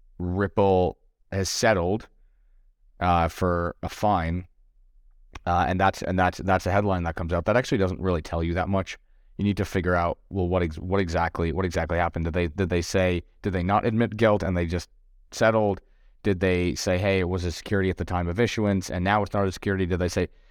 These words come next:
"Hey, it's a security at the time of issuance, it's now a security. We're gonna pay this fine, and then we're gonna shut down, shut down exit," right? So it's like,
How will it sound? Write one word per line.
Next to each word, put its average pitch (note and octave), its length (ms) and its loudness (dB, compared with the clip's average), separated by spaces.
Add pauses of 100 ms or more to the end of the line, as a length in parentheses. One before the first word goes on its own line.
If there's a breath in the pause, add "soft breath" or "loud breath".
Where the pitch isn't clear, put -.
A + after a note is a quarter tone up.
(100)
"Hey, D3+ 140 4
it's F#2+ 100 -2
a F#2+ 80 -2
security G#2+ 440 2
at G2+ 80 2
the G2 80 -2
time G#2 280 0
of A#2+ 80 2
issuance, G#2+ 400 0
it's F#2 160 -6
now G#2 160 2
a F#2+ 40 0
security. G2+ 540 0 (260)
We're G2 140 -4
gonna G#2+ 140 0
pay A2 360 2 (200)
this G2+ 260 -2
fine, B2 320 4
and G2 80 0
then F#2+ 100 2
we're F#2 100 0
gonna F2+ 140 0
shut F#2 200 -4
down, F2 320 0
shut F#2 200 -4
down F2 140 0
exit," - 240 -4
right? G2+ 260 0
So - 80 -4
it's G2 120 -4
like, F#2 160 -2